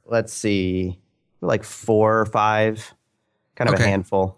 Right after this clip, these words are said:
Speaker 1: Um, yeah, so there was four original co-founders: Greg, um, Nate, and then a couple of others: Thomas, um, and Tyler. And so I think I was employee number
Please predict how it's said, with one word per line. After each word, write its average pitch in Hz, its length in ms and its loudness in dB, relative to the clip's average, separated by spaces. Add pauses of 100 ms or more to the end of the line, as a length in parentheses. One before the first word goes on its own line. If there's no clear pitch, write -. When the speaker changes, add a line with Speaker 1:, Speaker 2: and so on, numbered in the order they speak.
Speaker 1:
Um, 101 240 2
yeah, 113 160 2
so 110 140 -4
there 131 100 4
was 120 160 2
four 151 360 2
original 110 680 2 (520)
co-founders: 92 720 0
Greg, 98 580 0 (460)
um, 92 440 0
Nate, 104 600 0 (220)
and 92 400 0
then 92 100 2
a 92 60 0
couple 101 260 -2
of 92 80 0
others: 92 320 2
Thomas, 95 680 -2
um, 95 180 0
and 87 100 -2
Tyler. 92 500 0 (500)
And 95 180 0
so 90 640 2
I - 60 -4
think 113 180 0
I 107 80 2
was 98 160 0
employee 98 320 0
number 85 420 -2